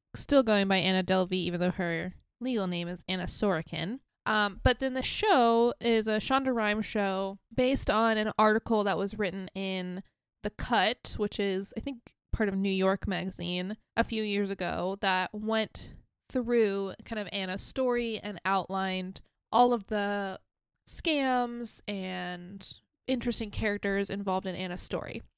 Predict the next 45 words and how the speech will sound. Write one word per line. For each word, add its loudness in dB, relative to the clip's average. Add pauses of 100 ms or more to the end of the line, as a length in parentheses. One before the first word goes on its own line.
(140)
So -4
the 0
show 2
is -4
based -2
on -4
that -4
article, -2
but 2 (340)
it 2
is 2
fictionalized. -2
There 2
are 2
aspects -4
of -4
it -4
that 0
are 0 (640)
either 0
exaggerated 4
or 2
just -2 (180)
<laughs> 4
purely 2
made -4
up. 4 (440)
And 4
it's -2
really 4
difficult 0
to -2 (100)
tell 2
which -2 (100)
aspects 2
of -4
the 2
show 2 (380)
are 4
made 0
up 4
and 2
which 0
are 2
true. 4